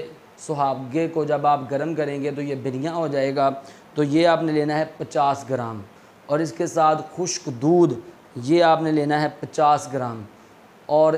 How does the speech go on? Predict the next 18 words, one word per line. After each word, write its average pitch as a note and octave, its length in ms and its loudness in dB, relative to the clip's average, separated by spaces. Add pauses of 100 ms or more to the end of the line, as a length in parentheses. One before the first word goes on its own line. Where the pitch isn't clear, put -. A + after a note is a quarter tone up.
(100)
इसके D#3+ 300 -4
साथ D#3 340 2
आपने D3 320 2
गंधक D#3 460 0
आंवला D3 320 2
सार, C#3 500 -2
ये D#3 220 -2
भी E3 180 -2
आपने C#3+ 300 0
लेनी C#3 300 -4
है D3 100 -2 (120)
पचास C#3+ 500 -2
ग्राम। A#2 320 -4 (540)
तो D3 500 4
ये E3 220 -2
सारी D#3+ 360 2
चीज़ों D#3 360 -4
को C#3+ 340 -2